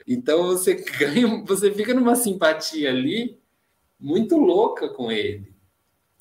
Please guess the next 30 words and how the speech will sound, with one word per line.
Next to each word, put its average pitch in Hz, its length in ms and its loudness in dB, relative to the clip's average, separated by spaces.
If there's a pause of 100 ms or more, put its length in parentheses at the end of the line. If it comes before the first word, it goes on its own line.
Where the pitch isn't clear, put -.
(140)
E 151 180 2
os 143 140 -2
livros 190 380 2
que 175 100 0
ela 156 140 4
indica 127 560 0
pros 110 320 -4
alunos, 127 560 0
que 104 120 -4
essa 113 220 -2
Nick, 135 560 -2
que - 160 -4
é 104 60 2
a, 104 120 2
a 98 180 -10
paixão 104 480 -4
dele, 127 240 2
a 110 60 0
professora, 143 840 -2 (500)
ele 165 280 2
fica 190 440 -4
revoltado 202 840 -2
com 185 100 -8
os 170 140 -2
finais, 135 420 -2
porque 147 140 -8
os 139 100 -4
finais 160 340 -2
são 185 280 -6 (320)
tristes. 240 880 -2